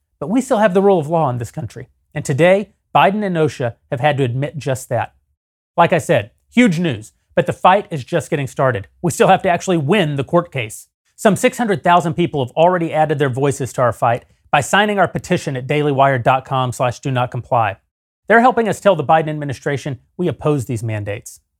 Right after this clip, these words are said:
And again, if you're a business owner that believes in freedom, the absolute best thing you can do to help is just stop. Stop implementing osha's illegal mandate, because as of today, you don't have to.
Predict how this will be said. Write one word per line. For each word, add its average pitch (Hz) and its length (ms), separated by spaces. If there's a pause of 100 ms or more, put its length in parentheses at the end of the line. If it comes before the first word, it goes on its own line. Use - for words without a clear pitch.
(300)
And 180 100
again, 147 340 (260)
if 123 120
you're 254 120
a 185 40
business 170 400
owner 185 240
that 143 120
believes 135 340
in 127 80
freedom, 156 460 (260)
the - 200
absolute 196 440
best 170 180
thing 175 140
you 170 80
can 165 100
do 147 100
to 131 80
help 160 340 (400)
is 147 160
just - 240
stop. 180 340 (560)
Stop 233 440
implementing 175 540
osha's 175 360
illegal 170 400
mandate, 151 500 (220)
because 151 220
as 175 160
of 180 120
today, 139 500 (280)
you 160 160
don't - 220
have 160 220
to. 110 180